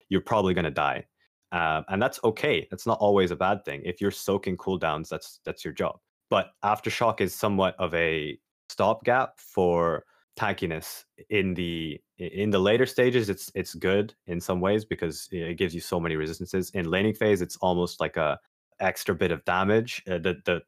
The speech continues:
tankiness is nice, but what it, what it lacks is you're actually dealing less damage in the long run because you can't continue the fight if you want to. It's still very good in certain lanes that can shut you down. Lanes like Rell, lanes like, uh, Gragas, where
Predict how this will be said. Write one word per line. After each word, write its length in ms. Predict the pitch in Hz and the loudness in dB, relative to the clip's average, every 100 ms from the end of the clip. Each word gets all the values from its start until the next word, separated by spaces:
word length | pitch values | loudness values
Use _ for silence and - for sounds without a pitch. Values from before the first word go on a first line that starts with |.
| - | -6
tankiness 600 | 120 131 139 135 135 - | -2 0 2 2 0 -2
is 180 | 98 82 | -6 -2
nice, 480 | 87 98 123 - - | 0 2 0 -4 -4
but 180 | 95 90 | 0 2
what 160 | 98 110 | 2 2
it, 80 | |
what 200 | 98 98 | 2 2
it 80 | 104 | 2
lacks 420 | 82 90 113 - - | 2 0 0 -4 -6
is 240 | 95 82 - - | -4 -4 -6 0
you're 100 | 107 | 0
actually 280 | 123 - | 0 0
dealing 420 | 101 101 98 87 78 | 2 4 4 2 0
less 420 | 85 95 - - _ _ - | 0 -2 -6 -12 _ _ -2
damage 320 | 92 92 90 | 0 0 0
in 40 | |
the 80 | 82 | -2
long 280 | 78 85 85 | 2 2 2
run 220 | 78 78 | 0 -2
because 260 | 73 85 82 | -6 -8 -10
you 60 | |
can't 260 | - 92 90 - | -6 -4 -4 -6
continue 420 | - - 101 87 | -16 -4 0 0
the 80 | 80 | -2
fight 280 | - 85 80 | -2 -2 -2
if 160 | 82 | -6
you 80 | 82 | -6
want 200 | 80 73 | -4 -6
to. 180 | - 69 - _ - | -10 -14 -16 _ -6
It's 140 | 107 | 0
still 200 | - 156 | 2 4
very 240 | 127 127 | 4 4
good 160 | 110 110 | 6 4
in 100 | 104 | 4
certain 340 | - 98 87 | 2 0 0
lanes 280 | 82 87 104 | 2 2 2
that 120 | 101 - | 0 -4
can 100 | 85 | -4
shut 260 | - 87 | -4 -2
you 120 | 73 | -2
down. 340 | 73 78 90 - | -2 0 -2 -4
Lanes 340 | - 90 101 85 | -2 2 2 2
like 320 | 82 82 - _ _ | 0 0 -4 _ _
Rell, 540 | 82 85 90 73 69 - | -4 0 2 2 -2 -4
lanes 360 | 85 90 90 82 | 0 2 0 0
like, 240 | 80 78 _ _ - | -2 -4 _ _ -10
uh, 200 | 73 67 | -10 -6
Gragas, 560 | - 90 78 76 - | 0 2 2 -2 -6
where 300 | - 87 80 | 0 2 0